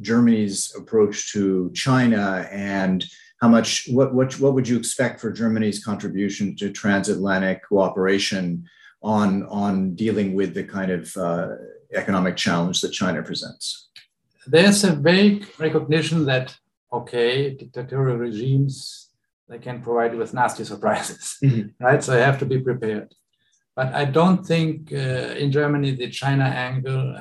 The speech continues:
Speaker 2: has the same relative weight as it has here, right?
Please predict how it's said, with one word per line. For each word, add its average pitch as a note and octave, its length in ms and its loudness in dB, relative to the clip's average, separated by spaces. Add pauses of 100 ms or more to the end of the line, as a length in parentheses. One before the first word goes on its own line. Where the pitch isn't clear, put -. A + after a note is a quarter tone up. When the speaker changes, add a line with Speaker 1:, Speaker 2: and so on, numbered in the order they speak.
(100)
Speaker 2:
has B2+ 260 -8
the A#2+ 120 -8
same C#3 640 4 (340)
relative C3 500 4
weight A#2+ 340 0 (100)
as - 80 -20
it A#2+ 120 -14
has G#2+ 300 -14
here, G#2 260 -8 (1200)
right? C3 240 -6